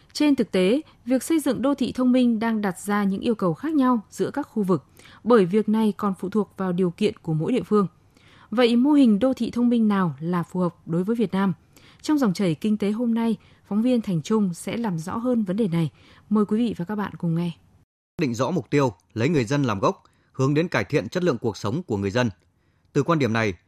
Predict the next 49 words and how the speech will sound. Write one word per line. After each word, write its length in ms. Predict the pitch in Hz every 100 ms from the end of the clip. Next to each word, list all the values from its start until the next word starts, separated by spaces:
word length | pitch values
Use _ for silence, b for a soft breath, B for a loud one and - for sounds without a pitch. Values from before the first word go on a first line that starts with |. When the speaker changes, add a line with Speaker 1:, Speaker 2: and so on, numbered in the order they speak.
| _
Speaker 2:
giai 180 | 120 139
đoạn 180 | 139 113
hai 120 | 135
nghìn 180 | 123 104
không 160 | 139
trăm 160 | 135 135
mười 100 | 110
chín 260 | - 113 170
hai 140 | 143
nghìn 180 | 117 95
không 180 | 120 117
trăm 160 | 123
hai 120 | 123
mươi 100 | 123
mốt, 100 | 180 - b b b
tỉnh 160 | 110
tập 140 | 98 120
trung 160 | 165 156
triển 220 | 139 101
khai 260 | - 143
xây 160 | 143 151
dựng 160 | 139 -
hạ 160 | 123 101
tầng 200 | 123 110
đô 120 | 131
thị 140 | 123
thông 140 | 127 131
minh, 140 | 131 - b b b b
trung 160 | 156
tâm 160 | 147 151
quản 160 | 120
lý, 200 | 104 131
điều 220 | 202 131 117
hành, 220 | 120 92 -
xử 200 | - 113
lý 120 | 110
tập 180 | - -
trung 240 | - 151 127
dữ 120 | 170
liệu 180 | 165 156
đô 120 | 143
thị 220 | 165 - - _ _ -
và 180 | 117
một 100 | 113
số 280 | 110 - 120
dịch 160 | 151 104
vụ 140 | 127 -
thông 160 | 135
minh 180 | 147 139